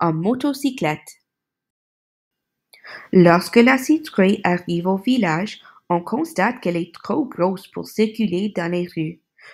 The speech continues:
Clovis doit expliquer pourquoi il leur est impossible de la porter jusqu'à la place du village. Le maire comprend immédiatement la situation.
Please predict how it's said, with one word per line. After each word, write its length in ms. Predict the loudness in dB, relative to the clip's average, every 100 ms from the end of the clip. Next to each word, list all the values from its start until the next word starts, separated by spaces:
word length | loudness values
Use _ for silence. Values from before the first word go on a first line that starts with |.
| _
Clovis 480 | 0 2 2 0 -2
doit 220 | -2 -2
expliquer 680 | -2 -6 -8 -10 -8 -6 -6
pourquoi 460 | -6 -10 -6 -4 -4
il 200 | -4 -4
leur 260 | -2 -4 -4
est 220 | -8 -8 _ -10
impossible 800 | -4 -4 -4 -6 -4 -8 -2 -2
de 100 | -2
la 180 | -4 -4
porter 580 | -4 -6 -6 -6 -6 -6 -12 -20 -8
jusqu'à 480 | -2 -2 -2 -4 -2
la 160 | -4
place 340 | -6 -4 -4 -4
du 100 | -8
village. 680 | -4 -2 -2 -6 -8 -12 -20 _ _ _ _ -20 _ -6
Le 200 | -2 0
maire 380 | 0 0 -2 -4
comprend 480 | -6 -6 -4 -4 -4 -6
immédiatement 840 | -2 0 0 0 -2 -4 -4 -4 -2
la 140 | -2
situation. 920 | -2 -6 -8 -6 -6 -6 -6 -6 -8